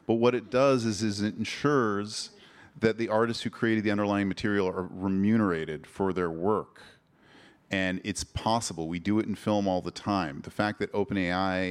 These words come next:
and, uh, Microsoft and Google and Meta didn't even attempt to do it, to me, is pretty damning. And I do think that this will go to the Supreme Court.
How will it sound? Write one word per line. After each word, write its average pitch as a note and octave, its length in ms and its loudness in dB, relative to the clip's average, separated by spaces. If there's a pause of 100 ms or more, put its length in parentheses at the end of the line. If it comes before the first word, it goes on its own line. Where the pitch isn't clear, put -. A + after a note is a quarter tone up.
and, D#2+ 480 -8 (400)
uh, E2 160 -2 (180)
Microsoft F#2 880 -2
and D#2 340 -10
Google F2+ 760 0
and E2 220 -8
Meta F2+ 360 0 (340)
didn't A#2+ 280 2
even G2+ 320 0
attempt G#2+ 580 -4
to F#2 60 -12
do G#2 200 2
it, F#2 140 -2
to G2 100 -2
me, G2 140 4
is F#2 120 0
pretty E2+ 360 -4
damning. D#2+ 480 -4
And F2+ 100 -2
I G2 60 0
do A#2+ 240 2
think A#2 240 -4
that F#2 100 -12
this - 180 -8
will F2 120 -4
go F2 120 0
to E2 100 -2
the E2 60 -10
Supreme - 360 -8
Court. E2 320 -4